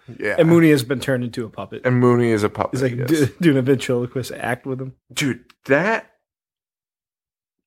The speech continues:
Speaker 1: that was crazy.
Speaker 2: Oh, oh, that's when we find out that if you shoot a clown in the nose, it will die. 'Cause, uh, the other cop shoots, like, five hundred bullets at him.
Speaker 1: Oh, yeah, and nothing happens except when they hit the nose. But,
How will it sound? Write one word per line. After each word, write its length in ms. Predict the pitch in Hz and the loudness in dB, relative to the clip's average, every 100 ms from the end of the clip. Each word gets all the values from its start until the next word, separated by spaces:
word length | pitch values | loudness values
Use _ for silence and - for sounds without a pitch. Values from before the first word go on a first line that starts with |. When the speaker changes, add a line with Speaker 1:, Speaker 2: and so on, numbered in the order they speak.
| _ _ _ - | _ _ _ 0
Speaker 1:
that 240 | 139 170 | 2 2
was 360 | 139 107 - _ _ | -2 -6 -12 _ _
crazy. 640 | - 110 92 - - 117 _ | -6 -4 -4 -8 -16 -20 _
Speaker 2:
Oh, 120 | 254 196 | 0 4
oh, 160 | 294 | 4
that's 280 | 196 208 214 | 6 2 2
when 80 | 277 | 0
we 80 | 220 | 0
find 240 | - 180 | 2 4
out 60 | 180 | 6
that 160 | 160 139 | 4 2
if 120 | 135 | 0
you 80 | 127 | -8
shoot 200 | - 135 | -6 -6
a 40 | |
clown 300 | - 147 131 | -2 0 2
in 80 | 123 | -2
the 100 | 117 | -6
nose, 520 | 117 123 113 110 - _ - - _ - | -6 -4 -4 -8 -10 _ -20 -20 _ -12
it 40 | |
will 120 | 113 | -10
die. 380 | 104 117 95 104 - | -6 -6 -6 -12 -4
'Cause, 220 | 143 131 | -4 0
uh, 240 | 139 127 | 2 2
the 100 | 120 | 4
other 200 | 147 151 | 2 4
cop 220 | 147 127 | 2 0
shoots, 280 | - - 123 | -2 -8 -6
like, 200 | 123 - | -8 -4
five 220 | - 120 113 | 2 2 2
hundred 260 | 135 120 | -4 -4
bullets 360 | 107 113 110 107 | -4 -6 -6 -6
at 140 | 98 | -10
him. 140 | 101 104 | -14 2
Speaker 1:
Oh, 120 | 127 | 4
yeah, 220 | 113 104 | 6 4
and 100 | 110 | 0
nothing 300 | 110 104 101 | -2 0 -2
happens 420 | 101 92 98 92 104 | 0 -2 -2 -6 -8
except 340 | - 107 - | -4 -4 -4
when 100 | 104 | -4
they 100 | 95 | -4
hit 160 | 101 - | -4 -8
the 60 | |
nose. 280 | 104 101 98 | -2 -2 -2
But, 260 | - 120 | 0 0